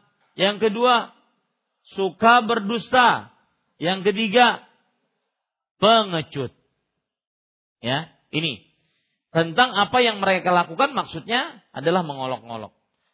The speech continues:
Tentulah mereka akan menjawab, "Sesungguhnya kami hanyalah." Lihat, kata-kata hanyalah ini penting. Makanya para ulama mengatakan, berdasarkan ayat ini, karena ada, ada kata hanyalah tadi,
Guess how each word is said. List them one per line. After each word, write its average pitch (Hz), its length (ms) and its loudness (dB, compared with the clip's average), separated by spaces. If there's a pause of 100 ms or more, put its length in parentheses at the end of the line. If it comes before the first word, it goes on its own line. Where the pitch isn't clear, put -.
(240)
Tentulah 240 880 0
mereka 196 480 2
akan 185 240 -4
menjawab, 196 480 0
"Sesungguhnya 180 880 -6
kami 233 560 -2
hanyalah." 131 1040 -4 (480)
Lihat, 226 320 2
kata-kata 254 400 0
hanyalah 285 480 2
ini 330 160 -4
penting. 220 320 -6 (1800)
Makanya 247 320 -2
para 277 160 0
ulama 302 240 2
mengatakan, 254 560 0 (240)
berdasarkan 202 560 0
ayat 262 320 -2
ini, 185 240 -8 (240)
karena 196 320 0
ada, 233 160 2 (480)
ada 202 320 0
kata 233 240 0
hanyalah 233 480 0
tadi, 190 320 -4